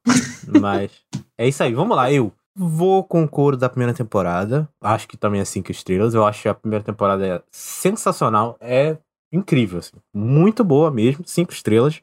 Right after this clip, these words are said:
Speaker 2: É uma comédia que é uma comédia, comédia. Ela se preocupa em ser comédia. Ela tem momentos de reflexão, mas ela é antes, é, ela se preocupa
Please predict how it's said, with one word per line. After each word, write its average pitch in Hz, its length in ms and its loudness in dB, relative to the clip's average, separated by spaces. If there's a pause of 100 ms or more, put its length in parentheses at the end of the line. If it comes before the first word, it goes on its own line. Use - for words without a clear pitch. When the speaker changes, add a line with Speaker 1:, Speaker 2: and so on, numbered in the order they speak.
(140)
Speaker 2:
É 226 120 2
uma 240 180 -2
comédia 175 500 0
que 185 120 -8
é 196 40 0
uma 185 180 -2
comédia, 180 640 0 (100)
comédia. 151 560 0
Ela 110 100 -6
se - 100 -12
preocupa 143 320 -2
em 131 40 -2
ser - 160 -4
comédia. 143 680 0 (360)
Ela 143 260 2
tem 147 140 -2
momentos 135 300 0
de 131 60 0
reflexão, 127 540 -2
mas 147 180 0
ela 147 140 2
é 139 40 4
antes, 151 380 0
é, 120 360 0 (440)
ela 120 100 0
se - 60 -10
preocupa 170 680 0